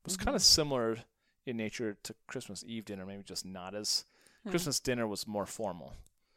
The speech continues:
Speaker 2: On Christmas Day.
Speaker 1: On Christmas
Speaker 2: Christmas
Speaker 1: Day.
Speaker 2: night.
Speaker 1: Christmas night,
Speaker 2: Mm-hmm.
Speaker 1: correct. And, you know, on the table, you'd have presents all over the center of the table.
Speaker 2: Yeah.
Speaker 1: So you'd have your name card
Speaker 2: Mm-hmm.
Speaker 1: and then the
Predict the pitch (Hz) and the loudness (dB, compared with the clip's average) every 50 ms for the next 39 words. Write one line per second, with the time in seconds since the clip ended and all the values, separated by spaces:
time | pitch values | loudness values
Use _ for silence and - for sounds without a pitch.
0 | _ _ _ _ - _ _ _ _ _ _ - 208 208 202 202 - 196 180 - | _ _ _ _ -20 _ _ _ _ _ _ 0 2 2 2 2 2 0 0 0
1 | - 180 170 - - - - 190 - 117 113 226 - 240 220 - - - 214 202 | -2 -2 -4 -2 -2 -2 -2 0 0 0 0 0 -2 -2 -2 -2 -2 -2 0 2
2 | 202 196 190 185 - 202 175 170 170 170 _ _ _ _ - - - 117 - - | 2 2 2 0 0 -2 -2 -4 -4 -8 _ _ _ _ -14 -6 -6 -6 -4 -4
3 | - 107 - - - 92 76 69 76 90 - _ - - 214 208 175 196 196 165 | -6 -4 -2 -2 -4 -4 -6 -8 -8 -12 -16 _ -12 -10 -8 -6 -4 -4 -4 -4
4 | 175 175 180 185 - _ - 107 101 95 95 95 92 92 87 - - - _ _ | -4 -6 -8 -10 -10 _ -10 -8 -8 -8 -8 -10 -10 -8 -8 -8 -8 -8 _ _
5 | _ _ _ _ _ _ _ _ _ _ _ _ _ _ _ _ _ _ _ _ | _ _ _ _ _ _ _ _ _ _ _ _ _ _ _ _ _ _ _ _
6 | _ - 113 98 90 - - 113 113 113 110 107 95 - - 135 127 123 117 101 | _ -8 -6 -6 -6 -6 -4 -2 -2 -2 -2 -4 -6 -6 -4 -2 -2 -2 -2 -2
7 | 101 92 95 101 - - _ _ - 113 98 101 101 98 95 - - - _ - | -4 -4 -6 -6 -8 -12 _ _ -12 -10 -8 -6 -6 -6 -6 -8 -10 -16 _ -10
8 | - - 127 117 104 - 98 107 - - - - - 359 - 117 104 101 104 101 | -2 2 2 4 4 2 0 2 4 4 4 2 0 -6 -4 -4 -2 -2 -2 -4
9 | 92 101 101 - - 117 101 90 82 85 - 107 104 92 80 71 - - - _ | -4 -2 0 0 0 0 -2 -6 -10 -10 -10 -10 -10 -10 -10 -14 -18 -20 -20 _
10 | _ _ _ - - - - - 269 247 - _ _ _ _ _ - - - - | _ _ _ -4 -2 -2 -2 -2 -6 -8 -10 _ _ _ _ _ -8 -6 -6 -4
11 | 113 107 101 113 107 101 104 101 104 120 147 190 208 196 - - 90 69 85 131 | -4 -6 -4 -4 -4 -2 -2 -2 0 2 2 4 4 2 0 0 0 0 0 -2
12 | - - - _ _ _ _ _ _ _ _ _ _ _ _ _ _ _ _ _ | -4 -8 -20 _ _ _ _ _ _ _ _ _ _ _ _ _ _ _ _ _
13 | _ _ _ - 214 202 185 190 185 180 190 123 117 113 110 107 101 104 | _ _ _ -12 -10 -8 -8 -8 -10 -8 -8 -6 -6 -4 -4 -6 -6 -6